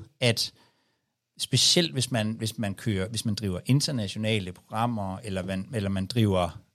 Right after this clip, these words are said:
øh, privacy, øh, programmer, som, som ligesom skal, skal være en del af virksomhedens, øh, D N A og, og, og strategi, så, så, så tror jeg, vi kommer til at, at se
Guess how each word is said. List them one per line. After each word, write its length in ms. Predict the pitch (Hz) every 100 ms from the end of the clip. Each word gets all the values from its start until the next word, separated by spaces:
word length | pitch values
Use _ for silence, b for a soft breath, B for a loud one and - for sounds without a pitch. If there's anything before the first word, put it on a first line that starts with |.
| -
øh, 240 | 107 92
privacy, 580 | - - 131 156 - 117 85 - _ -
øh, 500 | 110 95 85 82 95
programmer, 540 | - 110 - 123 131 98
som, 460 | - - 107 95 85 - -
som 200 | - 110
ligesom 300 | 123 147 117
skal, 280 | - 107 - 95 B B B B -
skal 400 | - - 113 101
være 340 | 107 104 101
en 220 | 110 95 92 -
del 460 | 165 165 117 104 -
af 500 | 123 104 92 90 92 127
virksomhedens, 1080 | 127 143 - 110 117 107 95 92 92 - -
øh, 320 | 156 95 - -
D 200 | 107 98
N 60 | 113
A 380 | 123 147 151 143 -
og, 300 | 107 92 87
og, 320 | 107 90 -
og 80 | 110
strategi, 600 | - 98 95 - 165 156
så, 140 | - 156
så, 160 | - 160
så 160 | - 185
tror 420 | - - 208 175
jeg, 260 | 123 135 143
vi 60 |
kommer 280 | 131 131 113
til 160 | 107 151
at, 200 | 131 95 - _
at 60 | 117
se 420 | - - 180 160